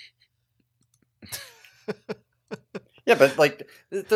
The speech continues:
Speaker 2: the, the sharks, whenever you hear, like, "Oh, we cut the shark open and it had, like, fifty pounds of garbage 'cause it just ate everything in its path," that's always a tiger, right?
Speaker 1: I, honestly, I feel like they're culturally appropriating land animals.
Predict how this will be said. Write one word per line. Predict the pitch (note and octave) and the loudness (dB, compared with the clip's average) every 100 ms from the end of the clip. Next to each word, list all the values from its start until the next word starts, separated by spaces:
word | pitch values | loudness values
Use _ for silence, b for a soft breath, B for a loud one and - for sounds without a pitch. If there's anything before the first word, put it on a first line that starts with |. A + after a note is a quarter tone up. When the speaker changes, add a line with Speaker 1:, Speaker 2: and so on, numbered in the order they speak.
| G#3+ | 2
Speaker 2:
the, | G#3+ G#3 F3+ | 2 2 0
the | F3+ | -2
sharks, | - B3+ B3 | 2 0 -2
whenever | A3 A#3+ | -4 -4
you | D4 | -4
hear, | F#3+ F#3 | -2 2
like, | C#3+ - | 2 4
"Oh, | D#3 D#3 C#3+ | 6 6 4
we | B2+ | -2
cut | D#3+ - | -6 -6
the | |
shark | D3 - C#3+ C#3 | -2 2 2 2
open | B2 B2+ | 2 2
and | A#2 A2 | 0 2
it | |
had, | B2 B2+ | 4 2
like, | A#2 A2+ - - - C#3+ | 2 -4 -8 -20 -20 -14
fifty | - D3 - B2 | -4 -4 -4 -6
pounds | B2+ C3 B2 | -2 -2 -2
of | G#2+ E2 | -8 0
garbage | A2 A2 G2 - | 4 4 2 -8
'cause | A2 G2 | -10 -10
it | |
just | - A2+ - | -10 -8 -8
ate | G#2+ A2+ | -10 -6
everything | G#2+ G#2+ A2+ G2 A2+ F#2+ | -4 -2 -4 -2 -2 -2
in | F2 | -6
its | F2 | -10
path," | - - E2+ | 0 2 2
that's | C3+ D3+ - | 2 2 2
always | B2 A2 F#2+ | 0 0 -2
a | G2 | -10
tiger, | B2 A#2 - - - | -8 -8 -8 -16 -16
right? | D#2+ F2 _ b b b b b b | -16 -18 _ b b b b b b
Speaker 1:
I, | A3 C4 B3 - - | -4 -4 -6 -20 -2
honestly, | F#3+ B3+ C#4+ - C4 E3+ | 0 0 -4 -8 -6 -4
I | E3 | -4
feel | - F#3+ | -2 -4
like | E3 | -2
they're | E3 | -4
culturally | - C3+ D3+ E3 D3+ B2 | -4 -6 -6 -6 -4 -4
appropriating | G2+ B2 C3+ - A#2+ A#2+ A2 | -4 -6 -8 -6 -6 -4 -8
land | F#2+ F#2 A#2 D3 G2 | -8 -6 -6 -8 -8
animals. | F2 E2+ E2+ E2+ G2+ - | -12 -12 -14 -12 -10 -10